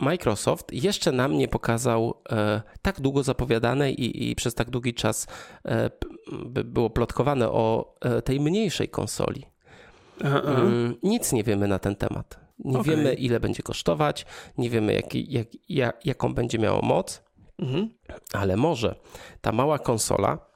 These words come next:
Speaker 1: w bundlu z Cyberpunkiem to będzie, e,
Speaker 2: To może być
Speaker 1: realna
Speaker 2: hicior.
Speaker 1: cenowo,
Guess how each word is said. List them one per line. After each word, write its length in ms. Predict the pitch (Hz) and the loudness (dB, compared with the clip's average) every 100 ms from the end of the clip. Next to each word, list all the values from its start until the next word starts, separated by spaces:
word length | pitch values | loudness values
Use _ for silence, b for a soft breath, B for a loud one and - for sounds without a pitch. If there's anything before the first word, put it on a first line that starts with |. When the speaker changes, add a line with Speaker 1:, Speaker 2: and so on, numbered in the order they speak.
| - | -18
Speaker 1:
w 160 | - 120 | -8 0
bundlu 360 | 120 139 143 | 2 2 0
z 80 | 131 | 0
Cyberpunkiem 680 | - 120 123 - - - 160 | -2 0 0 0 -2 0 0
to 140 | - | 0
będzie, 520 | 113 113 120 151 156 - _ _ _ - | 2 2 2 2 0 -2 _ _ _ -4
e, 260 | 117 107 107 B B B B B _ _ _ _ _ _ 131 135 | 0 2 0 B B B B B _ _ _ _ _ _ -2 2
Speaker 2:
To 80 | 135 | 6
może 160 | 131 165 | 10 10
być 100 | 165 | 10
Speaker 1:
realna 180 | 120 117 | 8 6
Speaker 2:
hicior. 180 | 117 | 4
Speaker 1:
cenowo, 1000 | - 135 131 143 131 117 113 135 180 - | 2 2 4 4 2 4 4 4 2 -4